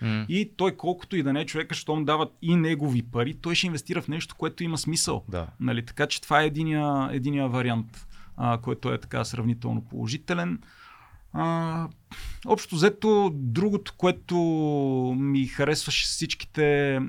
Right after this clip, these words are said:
Speaker 2: а, награди за младите учени, които се даваха, обаче те са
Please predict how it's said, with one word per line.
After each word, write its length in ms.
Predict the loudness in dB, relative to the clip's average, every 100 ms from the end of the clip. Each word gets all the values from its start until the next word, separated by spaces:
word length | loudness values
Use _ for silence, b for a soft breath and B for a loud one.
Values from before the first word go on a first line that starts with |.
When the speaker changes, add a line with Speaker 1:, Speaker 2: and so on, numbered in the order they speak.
| -2
Speaker 2:
а, 260 | 2 4 6
награди 400 | 4 4 2 2
за 100 | 2
младите 360 | 2 2 0 0
учени, 360 | 2 0 -2 b b b b 0
които 200 | 0 2
се 80 | 4
даваха, 360 | 6 4 4
обаче 400 | 2 4 0 0
те 100 | -2
са 320 | 0 0 2